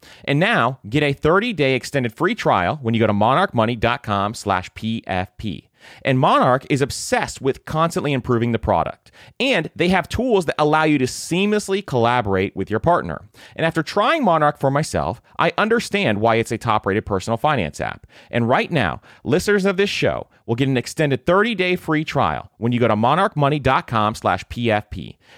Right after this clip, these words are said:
That's M O N A R C H M O N E Y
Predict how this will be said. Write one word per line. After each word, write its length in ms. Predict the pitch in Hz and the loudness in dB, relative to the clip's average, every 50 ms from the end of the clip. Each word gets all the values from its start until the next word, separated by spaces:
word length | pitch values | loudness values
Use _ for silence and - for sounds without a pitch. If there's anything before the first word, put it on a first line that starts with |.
| - _ - | -18 _ -2
That's 200 | 120 117 - - - | -2 -2 -2 -4 -2
M 200 | 165 190 220 - - | 0 0 0 2 2
O 160 | 180 190 214 - | 2 2 2 2
N 320 | 131 110 104 113 156 170 - - | 0 0 0 0 -2 -4 -6 -4
A 160 | 139 165 190 - | 0 0 2 2
R 260 | - 139 135 156 165 | 4 4 4 2 0
C 280 | - - 165 185 165 - | -2 -8 -8 -8 -6 -2
H 400 | 104 104 110 135 - - - - _ - | -2 -2 -2 -2 -4 -8 -12 -12 _ -2
M 200 | 175 214 233 - | -2 -2 0 0
O 300 | - 127 113 117 127 127 - - | 2 2 2 2 2 0 0 -2
N 160 | 165 190 - | -2 -2 -2
E 140 | - 208 220 | -2 -4 -2
Y 420 | 214 151 117 92 82 90 107 - | 0 2 2 2 2 0 -2 -4